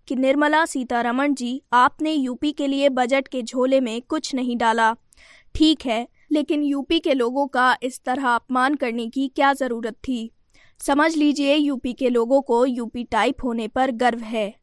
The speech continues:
हमको यूपी की भाषा, बोली, संस्कृति व इतिहास पर गर्व है।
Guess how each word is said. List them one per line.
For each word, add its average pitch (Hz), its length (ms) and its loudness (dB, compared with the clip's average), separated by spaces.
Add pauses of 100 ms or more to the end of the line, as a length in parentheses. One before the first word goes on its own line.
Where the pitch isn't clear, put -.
(120)
हमको 277 300 2
यूपी 285 320 2
की 302 160 -2
भाषा, 240 520 2
बोली, 254 420 2
संस्कृति 269 840 -4
व 226 140 0
इतिहास 254 560 0
पर 233 260 -2
गर्व 240 340 0
है। 214 300 -8